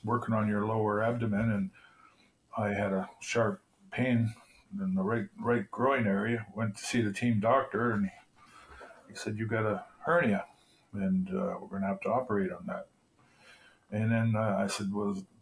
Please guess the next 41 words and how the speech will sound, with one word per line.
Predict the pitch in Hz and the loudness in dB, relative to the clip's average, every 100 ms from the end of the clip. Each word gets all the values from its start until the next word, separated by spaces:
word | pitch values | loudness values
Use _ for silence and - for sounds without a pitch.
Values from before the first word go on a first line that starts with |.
| _ - | _ -12
if | - | -2
you | 120 | 0
have | 127 120 | 0 0
pain | - 147 135 | -4 -2 2
there, | 107 104 117 | 2 2 2
does | 101 101 | 0 -2
it | 107 | -4
travel | - 127 131 123 | -2 2 2 2
all | 120 120 | 2 2
the | 123 | 4
way | 127 123 | 4 4
over | 123 | 4
to | 120 | 2
the | 120 | 2
other | 123 113 | 2 0
side?" | - 120 147 156 - - _ _ _ _ _ _ _ _ 117 | 0 2 2 0 -8 -20 _ _ _ _ _ _ _ _ 0
And, | 117 110 104 | 2 4 2
uh, | 104 107 104 101 - - - _ _ | 4 4 4 2 -10 -20 -20 _ _
he | - 113 | -2 0
said, | 107 - 120 | 0 0 0
"No, | 135 117 | 2 4
let | 113 | 4
me | 117 | 2
look | 113 110 | 0 -2
at | 98 | -4
that." | 113 117 120 - | 0 0 -2 -2
And | 98 | -4
he | 95 | 0
said, | 107 | 2
"Oh, | 180 190 - | 4 2 -6
you | 127 | -2
got | 143 - | -2 0
two | 190 185 | 2 4
hernias." | 135 104 95 95 - | 4 2 0 -4 -6
<laughs> | - - - | -10 -16 -18
So, | - - 110 - - - - - - - - - - | -8 -4 -4 -6 -20 -20 -16 -12 -12 -12 -16 -18 -16
so | - 143 | -2 4
they | 160 | 6
wanted | 180 175 143 | 8 8 6
to | 127 | 6
operate. | 143 151 139 120 113 | 6 6 4 4 2